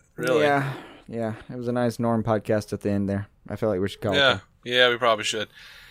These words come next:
Speaker 1: Uh, we are D C On Screen. You can find every episode at D C on screen dot com. Uh, we're proud members of the Giant Size Team Up Network, giant size team up dot com, uh, for all the awesome shows over there. And, uh,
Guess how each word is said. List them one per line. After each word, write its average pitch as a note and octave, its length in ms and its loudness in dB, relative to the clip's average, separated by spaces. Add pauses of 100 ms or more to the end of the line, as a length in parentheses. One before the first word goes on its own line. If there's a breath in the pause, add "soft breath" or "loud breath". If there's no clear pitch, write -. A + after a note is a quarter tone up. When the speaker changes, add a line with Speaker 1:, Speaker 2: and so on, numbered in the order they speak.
(340 soft breath)
Speaker 1:
Uh, C3+ 320 10
we D#3 120 8
are D#3+ 100 12
D D3 160 6
C D3+ 180 0
On C#3+ 120 4
Screen. C#3 300 0
You B2+ 120 -6
can B2 60 -10
find C3 180 4
every C#3+ 340 4
episode D3 400 0
at B2 80 -8
D C#3+ 140 -6
C C#3+ 160 -6
on C3+ 140 -2
screen C3+ 240 -6
dot A2+ 200 -2
com. G2+ 280 -4 (680 soft breath)
Uh, A#2 260 2
we're A#2 100 -6
proud C#3 360 6
members A#2+ 260 -2
of G#2+ 60 -10
the A2+ 60 -12
Giant A#2 280 2
Size A#2 180 -2
Team A#2+ 200 -8
Up A2+ 80 -8
Network, A#2 360 -6 (280 loud breath)
giant D3 460 8
size D3 240 0
team D3 180 -4
up C3 100 -2
dot C3 240 2
com, C#3+ 320 2 (200)
uh, A#2 200 0
for A#2+ 120 -4
all B2 120 6
the A#2+ 140 -2
awesome A#2+ 300 2
shows B2+ 320 -2
over A#2 120 -6
there. C3+ 340 2 (500)
And, A2+ 400 -6
uh, A2+ 480 0